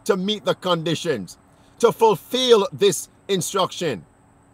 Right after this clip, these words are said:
Examine yourself. If Christ is talking to David,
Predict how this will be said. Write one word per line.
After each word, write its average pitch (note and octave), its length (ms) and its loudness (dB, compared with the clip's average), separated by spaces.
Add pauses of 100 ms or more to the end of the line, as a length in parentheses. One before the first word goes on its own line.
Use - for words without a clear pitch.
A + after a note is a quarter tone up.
(220)
Examine A3+ 720 0
yourself. G#3+ 680 0 (200)
If - 280 2
Christ A3+ 580 2
is G3 220 -2
talking G3+ 400 0
to F#3 120 -2
David, E3 540 2